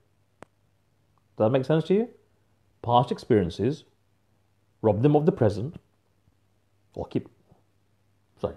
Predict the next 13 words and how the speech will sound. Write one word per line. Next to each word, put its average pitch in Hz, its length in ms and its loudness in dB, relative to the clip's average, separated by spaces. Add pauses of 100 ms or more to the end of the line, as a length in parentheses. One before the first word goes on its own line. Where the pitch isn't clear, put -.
past 131 220 2
experiences 110 600 -2 (380)
haunt 180 440 4
them 127 160 4
in 117 80 2
the 101 80 2
present 95 380 -2 (260)
and 104 120 -6
rob 123 200 4
them 117 160 4
of 113 100 0
the 117 60 -6
future. 110 360 -4